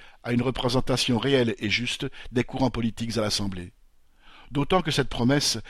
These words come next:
n'est faite que pour faciliter le ralliement des électeurs du Front National, au moins au second tour. Tout comme Hollande d'ailleurs, qui l'a fait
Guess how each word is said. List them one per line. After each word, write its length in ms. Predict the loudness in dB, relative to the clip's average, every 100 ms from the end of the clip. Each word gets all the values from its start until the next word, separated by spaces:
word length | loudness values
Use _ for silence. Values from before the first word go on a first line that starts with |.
| -6 2
n'est 140 | 2
faite 340 | 2 0 0
que 120 | -6 -6
pour 200 | -6 0
faciliter 460 | 2 4 2 0
le 80 | 0
ralliement 480 | 2 2 4 2 0 -6 -8
des 160 | 0 2
électeurs 320 | 2 0 -2
du 80 | -2
Front 180 | 2
National, 540 | 2 2 2 0 -2 -6 -14 -20 -4
au 80 | 2
moins 280 | 4 4 2
au 80 | -2
second 280 | -4 -4 -4
tour. 360 | -6 -12 -14 -20 -20 _ _ _ -20 -20 -10
Tout 120 | -6
comme 200 | 2 4
Hollande 340 | 6 6 4 4
d'ailleurs, 520 | 2 0 -2 -2 -6 -12 -20 -10
qui 140 | 0
l'a 120 | 0
fait 320 | 0 0 -2